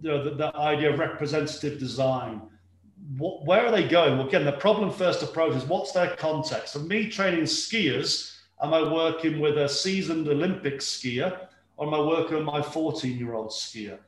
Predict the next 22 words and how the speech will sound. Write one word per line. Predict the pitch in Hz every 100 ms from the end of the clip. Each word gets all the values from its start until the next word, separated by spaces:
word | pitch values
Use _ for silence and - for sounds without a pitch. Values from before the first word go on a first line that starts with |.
| _ _ -
The |
level | 165 240 226
of | 135 131
data | 180 180 -
that | 147 156
I | 139
need | 135 165 180 139 131
is | - - - -
gonna, | 247
it's | 247 208 -
gonna | 254 269
be | 202
very, | 139 190 190
very | 185 170 -
different. | 214 - 131
I | 147
can't | - 208 226 196
apply | - - 196 185
the | 151
same | - 180 175
operating | 190 - 151 139 135 127
system, | 135 - - 101